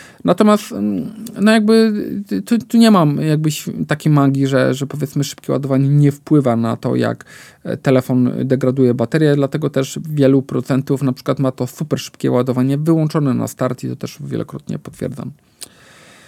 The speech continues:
E, Pajto, wracając do Dreamy H piętnaście Pro, to, to też jestem bardzo zadowolony, mam go prawie rok. A propos wersja Hit, to ja w,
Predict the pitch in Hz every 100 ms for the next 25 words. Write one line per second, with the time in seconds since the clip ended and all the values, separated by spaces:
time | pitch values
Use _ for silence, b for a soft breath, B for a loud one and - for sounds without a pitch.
0 | B B - 147 151 196 185 160 175 208
1 | 185 170 165 175 170 165 - - 170 -
2 | 160 135 143 139 _ - 185 165 156 143
3 | 143 135 139 135 131 143 139 139 127 143
4 | 135 123 127 - 151 147 135 135 143 143
5 | - 160 151 135 135 135 131